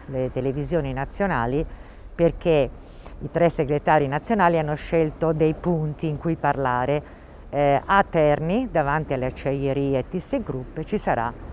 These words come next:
il segretario generale della C G I L che parlerà a nome di tutte e tre le confederazioni davanti alle acciaierie di Terni. Quindi un buon primo maggio a tutte e a tutti, viva le lavoratrici, viva i lavoratori, viva le pensionate, viva i pensionati, viva C G I L, cisl e uil.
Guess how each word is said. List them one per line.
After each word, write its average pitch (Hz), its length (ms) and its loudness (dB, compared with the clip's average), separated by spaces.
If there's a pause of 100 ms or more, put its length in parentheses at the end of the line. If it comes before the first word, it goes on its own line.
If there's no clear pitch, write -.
(280)
il - 60 -18
segretario 156 640 2
generale 135 500 2
della 131 220 -2
C 160 180 -4
G 143 60 -8
I 190 240 2
L 131 120 -4
che 160 120 -2
parlerà 151 560 4
a 139 100 -4
nome 151 300 0
di 139 120 -2
tutte 156 260 0
e 151 40 0
tre 185 160 4
le 147 160 2
confederazioni 156 800 2
davanti 156 640 4
alle 175 200 4
acciaierie 151 600 2
di 127 160 -4
Terni. 131 460 0 (520)
Quindi 175 300 4
un 170 180 0
buon 214 300 10
primo 160 300 0
maggio 165 440 4
a 135 120 0
tutte 156 400 -2
e 135 100 2
a 135 80 2
tutti, 180 520 0 (400)
viva 170 300 4
le 143 120 2
lavoratrici, 135 880 0
viva 160 320 0
i 135 40 -2
lavoratori, 131 680 2
viva 170 260 -2
le 131 120 -2
pensionate, 131 720 -2
viva 139 180 -4
i 135 60 -4
pensionati, 120 760 -8
viva 175 360 0
C - 180 -8
G 120 120 -10
I 143 140 2
L, 139 140 -2
cisl 120 320 -8
e 123 60 -4
uil. 113 360 -8